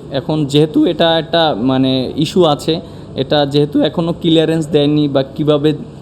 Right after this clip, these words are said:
করবে না করবে এটা আসলে, আহ, তারা চিন্তা করবে এবং যদি সে যদি, আহ, ক্লিয়ারেন্স পায় বা, আহ, সে যদি যেতে পারে, অবশ্য বাংলাদেশেই শেষ হতে পারে তার, আহ, যেহেতু সে নিজে থেকে, আহ, বলেছে।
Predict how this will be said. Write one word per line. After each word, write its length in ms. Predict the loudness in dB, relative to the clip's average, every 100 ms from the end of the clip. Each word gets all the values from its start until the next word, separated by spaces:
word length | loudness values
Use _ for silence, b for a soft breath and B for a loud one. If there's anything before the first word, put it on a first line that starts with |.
| 2
করবে 320 | 4 4 2
না 140 | 2 0
করবে 340 | 0 0 0
এটা 180 | 0 -2
আসলে, 420 | -2 0 0 0
আহ, 340 | 0 2 0 -2 B B B B -2
তারা 180 | 0 2
চিন্তা 320 | 2 2 2
করবে 420 | 2 2 0 -2 -4
এবং 340 | -2 0 0 -4 -4
যদি 320 | -2 2 2 0
সে 340 | -4 -2 0
যদি, 500 | 0 0 0 0 -2 -2
আহ, 180 | 0 0 0
ক্লিয়ারেন্স 500 | 2 2 2 -4 -2
পায় 300 | 0 2 2
বা, 160 | 2 2 0
আহ, 720 | -4 -14 -18 -18 -8 -4 -2
সে 180 | 0
যদি 240 | 0 0 2
যেতে 280 | 4 4 4
পারে, 340 | 4 4 2
অবশ্য 480 | 0 0 2 0 2
বাংলাদেশেই 460 | 2 2 0 0 -2
শেষ 260 | 0 0
হতে 160 | 0 0
পারে 220 | 0 -2
তার, 200 | 0 -2
আহ, 680 | -4 -12 -16 -16 -6 -2 0
যেহেতু 240 | 2 2
সে 180 | 2 2
নিজে 280 | 4 4 2
থেকে, 480 | 2 0 2 2 2
আহ, 300 | 2 2 4
বলেছে। 400 | 4 4 0